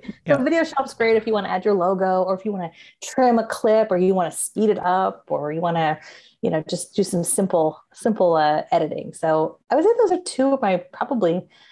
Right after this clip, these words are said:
Speaker 2: you know, go-tos. Um, and of course, there's Face-, you know, Facebook has a, a whole, a whole treasure trove of apps that I use all the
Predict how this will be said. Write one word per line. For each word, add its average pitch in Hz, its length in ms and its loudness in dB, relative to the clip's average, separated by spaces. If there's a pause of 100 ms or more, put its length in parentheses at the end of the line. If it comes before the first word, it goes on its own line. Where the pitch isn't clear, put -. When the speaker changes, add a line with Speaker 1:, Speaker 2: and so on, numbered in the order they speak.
(260)
Speaker 2:
you 202 60 0
know, 165 200 2 (140)
go-tos. 180 920 2 (160)
Um, 160 380 -2 (120)
and 202 100 0
of 196 80 -2
course, 214 220 0
there's 202 160 0
Face-, 214 280 0 (120)
you 175 80 0
know, 151 60 0
Facebook 214 340 -2
has 180 160 0
a, 160 120 2 (120)
a 175 60 -2
whole, 180 420 2 (460)
a 170 80 -6
whole 196 300 0
treasure 226 440 0
trove 175 440 0 (100)
of 170 100 -2 (120)
apps 151 320 -2
that 165 100 -2
I 165 80 2
use 165 240 -2
all 160 140 -2
the 156 60 -4